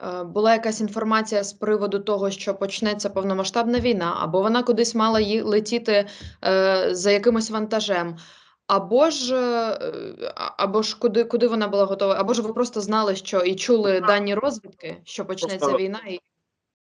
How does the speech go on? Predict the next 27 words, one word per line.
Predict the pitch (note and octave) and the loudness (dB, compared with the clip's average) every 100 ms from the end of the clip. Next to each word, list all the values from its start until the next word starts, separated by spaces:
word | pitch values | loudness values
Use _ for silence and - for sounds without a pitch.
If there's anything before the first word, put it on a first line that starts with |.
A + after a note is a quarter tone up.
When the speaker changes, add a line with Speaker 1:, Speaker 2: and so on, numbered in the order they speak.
| _ _ - _ _ - - - | _ _ -20 _ _ -20 -18 -6
Speaker 2:
Ну, | E3 F#3+ - - | -2 0 -2 -4
то, | |
що | G#3 - | -2 -4
почнеться | D#3+ D#3 D3 D#3 | -4 -4 -2 2
війна, | D#3 F#3+ D3+ | 2 2 2
я, | B2+ D3 | 0 0
наприклад, | D3 C3+ C3 C3 | -2 -6 -6 -6
не | B2+ | -8
знав, | A#2 E3+ - | -2 -2 -2
тому | A#2+ B2 | -6 -8
що, | - B2+ - _ _ - | -4 -4 -4 _ _ -8
е, | G#2+ | -6
там | G2 A#2+ A2+ G#2+ G2+ _ _ | 0 0 0 -6 -12 _ _
в | G#2 | -10
мене | A#2+ A#2 A2+ G#2+ - | -6 -4 -2 -4 -6
в | F2+ | -8
Гостомелі | A#2+ - C#3+ B2+ A#2 G2+ _ - | -8 -2 0 2 -2 -4 _ -8
залишилось | C3+ C3 B2 - C#3+ B2 - _ | -2 0 0 -2 0 -2 -4 _
все | - - B2+ | -6 0 0
моє | B2 A#2 | 2 0
життя. | - A#2 - F2+ C#2 - - - - - _ - | -2 -10 -4 -4 -4 -8 -20 -20 -20 -20 _ -2
А, | A2+ A#2+ A#2 | 2 4 2
це | A#2 C#3 | -2 -8
таке. | B2+ - - - _ - _ _ G2+ | -10 -10 -10 -10 _ -20 _ _ -2
Е, | A2+ A#2+ A#2+ A#2+ A#2+ A#2 A2+ - _ _ _ _ _ C3+ | 2 4 4 2 -4 -10 -12 -14 _ _ _ _ _ -4
мрія, | D#3+ G#3+ F#3+ B2 G2 - | 0 2 2 2 0 -2
е, | G#2+ A2 | -2 -2